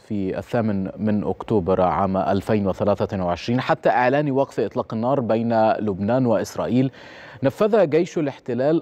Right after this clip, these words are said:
أكثر من ثلاثة عشر ألف غارة ضد اللبنانيين وقراهم وبلداتهم ومدنهم، نصفها فقط نفذ خلال الشهرين الماضيين. شهر أكتوبر الماضي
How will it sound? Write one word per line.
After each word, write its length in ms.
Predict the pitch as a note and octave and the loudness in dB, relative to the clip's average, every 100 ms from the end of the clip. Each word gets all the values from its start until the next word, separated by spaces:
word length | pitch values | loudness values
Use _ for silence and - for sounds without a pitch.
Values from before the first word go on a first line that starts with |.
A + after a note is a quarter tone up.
| - | -2
أكثر 440 | F3 - - D#3 D3 | -6 -4 -2 0 2
من 140 | C3 | 0
ثلاثة 540 | G#2+ A#2 C#3+ D#3 C3+ A2 | -2 0 0 0 -2 -2
عشر 440 | C3 - C3 A#2+ - | -2 0 2 0 2
ألف 260 | C#3+ C3 A#2 | 0 0 0
غارة 640 | G2+ C3 C#3+ C#3 C#3+ C#3 - A2+ | 2 4 2 0 -4 -8 -12 -4
ضد 260 | D3 A#2+ | -4 -2
اللبنانيين 760 | A#2+ G#2 A#2+ B2+ G#2+ G#2 C3 D3 - - - | -2 -2 -2 -2 -2 0 0 -2 -8 -20 -6
وقراهم 680 | F#2+ - G#2+ B2 C#3 D3 - G2 | -6 -2 2 2 2 -2 -4 -4
وبلداتهم 800 | G#2 G2+ F#2+ A#2 B2+ C3+ C3+ - G2+ | 0 0 0 0 0 -2 -4 -8 -2
ومدنهم، 760 | G#2 G#2 G#2 C3 C3+ C#3 C#3 - - | 0 0 2 2 2 0 -4 -8 -6
نصفها 580 | B2 F#3 - - C#3 C#3 | 2 2 0 -4 0 0
فقط 340 | - F3 E2 - _ _ _ A#2+ | 2 0 -2 -12 _ _ _ -2
نفذ 560 | D#3 - - C#3+ D3 - | -2 -2 -2 2 2 0
خلال 420 | - - A2+ D3 C#3 | -6 -4 0 2 2
الشهرين 560 | - G#2+ G2+ A#2 A#2+ | 0 -4 -2 -2 0
الماضيين. 520 | A2+ G#2 G2+ A2 F2+ - - - - - - - - | 0 -2 0 0 -2 -4 -20 -20 -20 -20 -20 -12 0
شهر 340 | F3+ F3+ C#3+ | 4 4 2
أكتوبر 440 | A#2+ - F3+ D#3 A#2+ | 0 0 0 0 -4
الماضي 300 | F#2 C#2+ | -8 -12